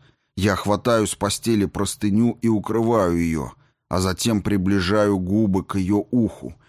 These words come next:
всего в нескольких сантиметрах от тёмной лужи, продолжающей свой неумолимый путь по направлению к плинтусу.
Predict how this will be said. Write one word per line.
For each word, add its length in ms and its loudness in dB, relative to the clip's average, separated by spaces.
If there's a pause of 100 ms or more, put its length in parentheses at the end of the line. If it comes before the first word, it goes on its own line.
(240)
всего 460 0 (140)
в 100 -2
нескольких 600 -2
сантиметрах 920 -4
от 140 -6
тёмной 440 0
лужи, 520 0
продолжающей 920 -2
свой 340 -2
неумолимый 720 0
путь 400 -2 (300)
по 80 0
направлению 720 0
к 100 -14
плинтусу. 680 -4